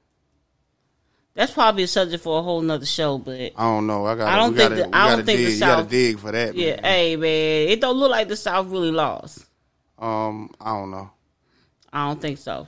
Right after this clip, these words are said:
Speaker 1: I mean, we gon-, but, but I don't wanna get into that. That's a, that's a rabbit hole that we can spend two, three episodes on.
Speaker 2: Okay, so it was crazy though that she, she was like, "Yeah," um,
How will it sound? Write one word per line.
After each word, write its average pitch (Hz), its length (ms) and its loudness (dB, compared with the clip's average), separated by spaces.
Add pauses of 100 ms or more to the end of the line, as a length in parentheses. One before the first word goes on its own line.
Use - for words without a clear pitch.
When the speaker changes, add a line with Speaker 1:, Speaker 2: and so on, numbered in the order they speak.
Speaker 1:
I 156 80 -6
mean, 156 180 -2
we 170 120 -4
gon-, 175 240 0
but, 156 120 0
but 160 420 -2
I 170 100 6
don't 185 120 4
wanna 202 140 0
get 196 200 -4
into 190 200 -2
that. 175 240 0
That's 170 200 -4
a, 170 100 -8
that's 165 260 -6
a 165 40 -8
rabbit 175 360 0
hole 175 520 0 (300)
that 165 140 0
we 185 160 2
can 180 120 0
spend 180 500 2
two, 214 200 -4
three 208 280 4
episodes 147 520 -2
on. 127 420 -8 (320)
Speaker 2:
Okay, 113 340 -4 (200)
so 117 460 2
it 143 80 0
was 139 140 0
crazy 123 360 -2
though 107 160 -6
that 104 140 -10
she, 110 320 -8
she - 140 -12
was 101 200 -12
like, 87 180 -10
"Yeah," 80 300 -12 (800)
um, 98 560 -10